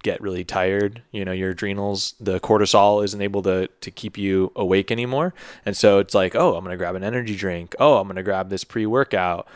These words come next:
and just rely on caffeine as this energy source. And so part of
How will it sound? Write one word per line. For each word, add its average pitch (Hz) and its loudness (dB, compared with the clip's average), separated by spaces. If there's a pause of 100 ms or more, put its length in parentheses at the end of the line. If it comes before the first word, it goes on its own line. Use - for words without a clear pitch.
(240)
and 92 -6 (100)
just - -4
rely 113 6
on 104 0
caffeine 110 -4
as 92 -2
this 95 -6
energy 101 -6
source. 90 -6 (580)
And 104 2
so 120 4
part 139 6
of 127 2